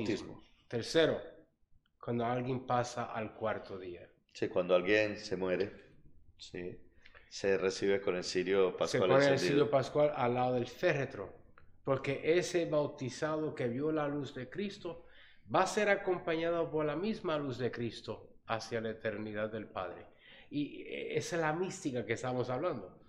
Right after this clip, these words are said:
Speaker 2: Pero nos pregunta, ¿y por qué hacer tanto show? ¿Cuál es el problema? Los católicos tienen tantas cosas,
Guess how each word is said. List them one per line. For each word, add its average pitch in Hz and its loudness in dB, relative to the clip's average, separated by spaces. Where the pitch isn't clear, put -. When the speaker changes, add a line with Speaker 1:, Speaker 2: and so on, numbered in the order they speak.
Speaker 2:
Pero 131 -4
nos 120 0
pregunta, 139 -2
¿y 135 -2
por 131 -4
qué 170 0
hacer 185 0
tanto 185 -4
show? - -6
¿Cuál 139 -6
es 175 -2
el 180 0
problema? 165 -4
Los 147 -4
católicos 175 -4
tienen 175 -4
tantas 165 -6
cosas, - -10